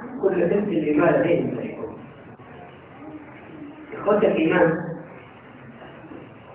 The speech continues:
مع أن الاختلاف أمر حتمي، وأن الله عز وجل كتبه على العباد، فهم مختلفون في صفاتهم، مختلفون في طبائعهم،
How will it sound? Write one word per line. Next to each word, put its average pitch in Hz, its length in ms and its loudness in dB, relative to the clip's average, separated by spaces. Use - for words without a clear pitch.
مع 214 220 8
أن 285 100 10
الاختلاف 254 880 10
أمر 254 280 10
حتمي، 240 680 6
وأن 269 240 8
الله 262 200 10
عز 247 360 8
وجل 254 340 10
كتبه 254 680 8
على 247 160 10
العباد، 233 480 6
فهم 254 320 8
مختلفون 262 560 8
في 262 360 4
صفاتهم، - 720 6
مختلفون 262 680 8
في 294 180 6
طبائعهم، 262 880 8